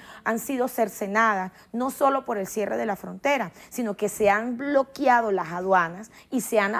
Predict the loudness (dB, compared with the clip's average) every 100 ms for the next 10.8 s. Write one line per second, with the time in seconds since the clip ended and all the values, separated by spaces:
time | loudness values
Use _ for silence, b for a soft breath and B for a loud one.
0 | -2 -2 -2 0 2 2 2 2 4 2
1 | 0 -2 -4 -2 0 0 -4 B B 0
2 | 2 2 -6 2 4 4 -2 -12 B B
3 | -4 -2 2 4 4 2 0 0 4 4
4 | 2 -2 -2 -2 4 4 4 0 -6 -4
5 | -2 -2 -2 -4 0 0 -2 -4 0 -2
6 | -2 -4 -2 -6 B B 2 4 2 0
7 | 2 2 2 -2 -4 -2 2 4 4 4
8 | 2 2 2 0 -4 -4 -4 -4 -2 -4
9 | -2 0 0 0 -2 -2 0 0 0 -4
10 | -2 -2 0 0 0 -2 -4